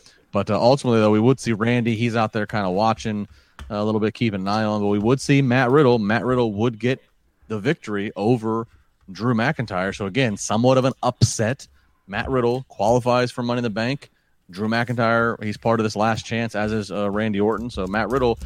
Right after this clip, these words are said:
uh, you know, Karana Shaw asked us earlier, uh, <clears throat> make our Money in the Bank pr-, predictions. Uh, again, we don't even have the, the SmackDown side of things, so it's a little bit, you know, premature. But Matt Riddle, even in, while still being an R K Bro, he is someone I could see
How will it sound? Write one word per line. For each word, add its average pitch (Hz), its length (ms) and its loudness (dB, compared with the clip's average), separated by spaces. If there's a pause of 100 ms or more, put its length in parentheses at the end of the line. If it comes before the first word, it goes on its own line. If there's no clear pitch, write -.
(200)
uh, 117 160 4
you 123 80 2
know, 117 120 2 (160)
Karana 143 340 4
Shaw 151 300 4
asked 135 220 2
us 120 100 -6
earlier, 120 480 0 (600)
uh, 101 400 -2 (160)
<clears throat> - 160 -2
make 135 220 -2
our 127 80 0
Money 131 120 2
in 127 40 2
the 123 40 0
Bank 123 220 -2
pr-, 120 100 -10 (100)
predictions. 127 360 -2
Uh, 104 60 0
again, 107 260 0
we 101 100 -4
don't 113 140 2
even 107 140 0
have 107 260 0
the, 92 240 -6 (180)
the 92 80 -14
SmackDown 110 560 -4
side 151 340 -2
of 117 80 -4
things, 90 300 -8
so - 60 -12
it's - 80 -12
a 92 40 -6
little 131 180 0
bit, 110 120 0 (360)
you 120 80 -6
know, 87 160 -4 (100)
premature. 143 640 -2
But 113 220 -2 (720)
Matt 147 280 0
Riddle, 147 320 4
even 160 320 6
in, 123 120 0
while 127 320 4
still 147 260 2
being 131 160 2
an 120 60 0
R 135 140 2
K 117 160 -2
Bro, 127 280 0
he 151 160 2
is 151 100 2
someone 135 300 0
I 131 80 2
could 120 140 -12
see 131 400 0